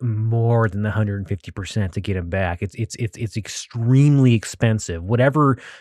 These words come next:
costs you think you're saving as a, uh, cashier or a store manager because a customer is complaining about something and you just wanna put your foot down and say, "No, that's the way it is," and you're getting this goddamn cheeseburger like you said it's,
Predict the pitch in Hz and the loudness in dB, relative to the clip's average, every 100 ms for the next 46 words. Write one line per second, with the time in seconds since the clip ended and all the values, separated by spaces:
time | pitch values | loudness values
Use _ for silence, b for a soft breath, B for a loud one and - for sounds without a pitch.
0 | B - 113 123 131 - 135 127 123 135 | B -6 0 2 0 0 0 2 0 -2
1 | 120 - 117 123 131 131 131 131 B B | -2 0 2 2 2 2 0 -4 B B
2 | - 120 113 104 110 104 104 98 104 - | -4 0 0 0 0 0 0 0 -2 0
3 | 123 120 - 117 117 120 120 120 117 107 | 2 2 0 0 2 4 2 2 -2 -4
4 | 101 98 - 120 120 120 117 117 110 120 | -4 -6 -4 0 2 2 2 0 0 0
5 | 117 101 101 101 98 113 - 104 104 98 | 0 -2 -4 -4 -2 -2 -2 -4 -4 -6
6 | 95 110 110 113 110 107 113 107 113 110 | -4 -2 0 0 0 0 -2 -2 -2 -2
7 | 98 95 95 - - 101 92 - 120 107 | -2 -4 -6 -6 -6 -6 -6 -6 -4 -2
8 | - 135 147 135 131 107 113 110 165 143 | 0 2 2 4 2 0 0 4 6 6
9 | 143 160 - 104 247 226 190 165 156 139 | 4 0 -2 4 6 6 6 4 2 -2
10 | B B B 135 135 143 165 104 170 175 | B B B -4 0 2 2 0 -2 2
11 | 156 139 _ - 180 165 147 156 147 156 | 0 0 _ 0 2 4 4 2 2 2
12 | 151 123 143 135 131 127 113 131 123 120 | 2 4 4 4 4 2 2 2 4 2
13 | - | -2